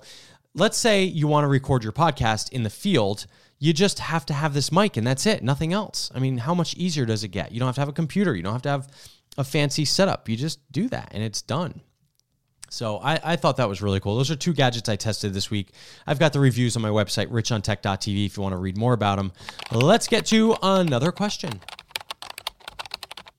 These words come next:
Gil says, "Oh my God, Rich,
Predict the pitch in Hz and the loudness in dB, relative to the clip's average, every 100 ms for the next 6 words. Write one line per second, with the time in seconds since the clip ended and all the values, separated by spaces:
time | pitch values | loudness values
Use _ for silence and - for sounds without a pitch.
0 | _ _ _ _ - 139 208 226 226 233 | _ _ _ _ -4 4 6 6 6 4
1 | 220 - 233 233 226 226 214 180 208 208 | 4 2 0 0 2 4 4 4 2 2
2 | - | 0